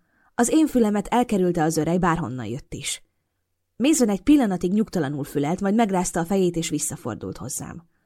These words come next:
Ekkor azonban már én is felfigyeltem az apró neszezésre a szekrényajtó mögül.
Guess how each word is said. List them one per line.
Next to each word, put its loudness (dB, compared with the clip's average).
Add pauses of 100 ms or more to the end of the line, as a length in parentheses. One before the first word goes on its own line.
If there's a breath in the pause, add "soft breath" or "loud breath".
(560)
Ekkor 0
azonban 2
már 2
én 4
is 0
felfigyeltem -2
az -2
apró -2
neszezésre -4
a -4
szekrényajtó -8
mögül. -14